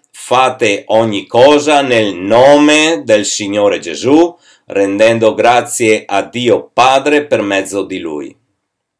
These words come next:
In ebraico nome è Shem, compare settecentosettanta volte, in greco invece è onoma. Il nome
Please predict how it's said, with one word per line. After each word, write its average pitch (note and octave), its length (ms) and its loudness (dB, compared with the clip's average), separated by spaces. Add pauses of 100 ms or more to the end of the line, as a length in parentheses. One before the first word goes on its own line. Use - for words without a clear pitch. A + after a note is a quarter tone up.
(760)
In C3 140 -4
ebraico A#2 480 2
nome C3+ 460 2
è A2 120 0
Shem, G2 580 -4 (720)
compare B2 540 0
settecentosettanta B2 1900 0
volte, D#2+ 600 -4 (400)
in A2+ 180 -8
greco C3 400 0
invece G2+ 480 -2
è G2 260 -2
onoma. F2 760 -6 (800)
Il C#3+ 200 0
nome C3+ 840 4